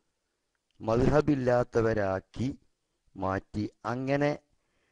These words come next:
ഒരു പ്രത്യേക മുജാഹിദെന്നോ ജമാഅത്തെന്നോ സംഘടനാ അഡ്രസ്സിലൂടെ അല്ലാതെ ബിദ്അത്തുകാരുടെ ആശയത്തിലേക്ക് ആളുകളെ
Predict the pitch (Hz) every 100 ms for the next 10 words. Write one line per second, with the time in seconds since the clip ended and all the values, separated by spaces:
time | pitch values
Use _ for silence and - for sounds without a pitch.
0 | _ - 127 143 - 123 - 135 143 139
1 | 147 147 - - _ _ _ - 107 117
2 | 127 127 131 127 123 123 113 110 110 113
3 | - 113 104 107 110 113 _ _ _ _
4 | _ _ _ - - 107 120 127 127 131
5 | 139 110 104 87 110 - - 113 113 117
6 | 110 104 90 90 95 104 107 110 127 143
7 | - 101 90 117 113 - 104 104 101 92
8 | 90 113 73 85 - - 104 - 95 82
9 | 76 - 147 - _ _ _ _ - -
10 | 92 107 113 117 107 110